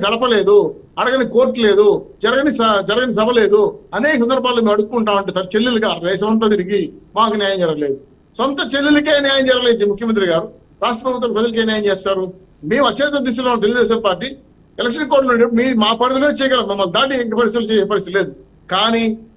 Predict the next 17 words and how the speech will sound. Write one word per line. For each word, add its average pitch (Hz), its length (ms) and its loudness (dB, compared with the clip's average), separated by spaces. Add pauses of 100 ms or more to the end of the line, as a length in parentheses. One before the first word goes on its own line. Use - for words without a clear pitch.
(120)
నారావారి 233 640 2
రక్త 226 200 -4
చరిత్ర 220 260 -2
గొడవలు 196 320 0
పెట్టేశారు 202 540 4
కదా, 226 120 2 (360)
మరి 233 180 0
ఎందుకు 277 180 -2
పట్టుకోలేకపోయారు? 233 720 0 (440)
సీబీఐ 294 280 0
ఆఫీసులు 269 360 0
ఎందుకు 247 160 -4
మార్చేశారు? 226 680 0 (240)
ఇన్వెస్టిగేషన్ 262 500 0
ఆఫీసులు 240 280 0
ఎందుకు 240 140 -4
మార్చిపోయారు? 226 520 -2